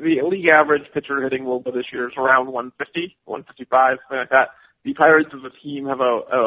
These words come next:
woba of ninety or ninety-two, something along those lines. Uh, Jeff Sullivan wrote this up on Friday and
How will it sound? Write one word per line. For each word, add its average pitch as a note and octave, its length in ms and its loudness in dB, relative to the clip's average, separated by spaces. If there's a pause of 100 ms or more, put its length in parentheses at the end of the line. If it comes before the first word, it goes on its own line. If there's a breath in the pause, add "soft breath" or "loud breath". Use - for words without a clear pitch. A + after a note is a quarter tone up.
woba C3+ 480 0
of - 220 -20 (280)
ninety E3 580 -6 (160)
or - 140 -6
ninety-two, C#3+ 680 -4 (120)
something C3+ 220 -8
along C3+ 260 -4
those C3 160 -2
lines. C3 300 4 (380 soft breath)
Uh, B2+ 320 -2
Jeff D#3 240 2
Sullivan C3 300 -2
wrote B2 180 -2
this A#2+ 100 -12
up D#3+ 140 -4
on G2+ 120 -14
Friday A2+ 440 2
and A#2 160 -4